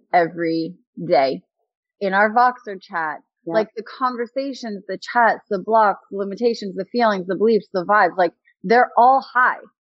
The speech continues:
Speaker 1: What I mean by that is, like, when there's a block, it's a fucking block. But it's not like, "I don't believe I can do this." It's like, this is deep rooted.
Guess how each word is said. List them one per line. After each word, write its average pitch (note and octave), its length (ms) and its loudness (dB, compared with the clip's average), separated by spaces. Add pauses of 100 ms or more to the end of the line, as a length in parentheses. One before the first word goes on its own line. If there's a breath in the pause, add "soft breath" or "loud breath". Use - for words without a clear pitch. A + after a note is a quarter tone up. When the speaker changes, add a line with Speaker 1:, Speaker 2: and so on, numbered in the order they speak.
(140)
Speaker 1:
What G3+ 120 2
I F#3+ 60 2
mean A3+ 220 0
by A3 120 4
that F3+ 200 4
is, F3 120 -10
like, F3+ 160 -2
when G3 160 2
there's F#3 200 0
a F3 60 0
block, A3 420 2 (160)
it's B3 180 2
a G#3+ 160 2
fucking F#3 420 -2
block. F3+ 220 2 (320)
But A3 240 4
it's A3+ 180 -4
not A#3+ 240 -2
like, A3+ 200 -2 (100)
"I C4+ 80 0
don't E4 160 -4
believe F4 240 -6
I D#4+ 100 0
can D4+ 220 -6
do E4 180 -4
this." G3 320 0
It's A#3 220 -2
like, A3 180 4 (180)
this G3+ 260 2
is D#4+ 200 -4 (140)
deep A3+ 180 -2 (100)
rooted. G3 560 2